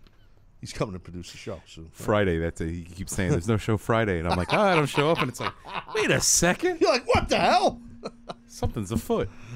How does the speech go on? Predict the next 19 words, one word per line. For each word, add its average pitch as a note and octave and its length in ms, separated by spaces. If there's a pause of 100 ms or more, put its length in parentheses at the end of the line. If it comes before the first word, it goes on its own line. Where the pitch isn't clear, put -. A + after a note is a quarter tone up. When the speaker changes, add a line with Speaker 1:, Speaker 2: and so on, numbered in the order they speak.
(360)
Speaker 1:
Uh, E2 840
that's A2 200
funny. - 300 (1120)
Uh, D#2+ 380 (2000)
so - 120
anyway, D#2+ 240 (800)
please C3 200
don't G2 120
ever F2+ 100
shake - 320
your E2 80
water E2+ 240
bottle D#2+ 340
in E2 60
my E2+ 100
clothes, F2 520 (100)
in F2 80
my E2+ 100
microphone. E2 540